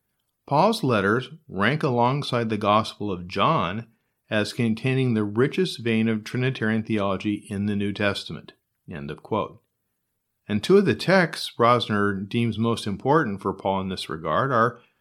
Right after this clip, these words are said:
found in Paul's Corinthian correspondence. Take, for example, First Corinthians twelve, four to six.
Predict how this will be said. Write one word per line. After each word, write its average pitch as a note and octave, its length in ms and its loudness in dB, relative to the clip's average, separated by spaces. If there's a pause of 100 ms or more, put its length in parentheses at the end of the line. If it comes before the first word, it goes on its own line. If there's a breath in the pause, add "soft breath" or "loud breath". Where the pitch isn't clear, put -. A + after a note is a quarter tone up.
(200 soft breath)
found F#2+ 260 0
in A#2 80 -2
Paul's F2 540 0
Corinthian F#2 320 -8
correspondence. A2+ 880 -4 (800)
Take, A#2+ 240 2
for A2+ 120 -4
example, G2+ 440 -2
First G2 300 -2
Corinthians G2 360 -4
twelve, E2+ 540 -4
four F2+ 180 -4
to F#2 80 -4
six. - 540 -4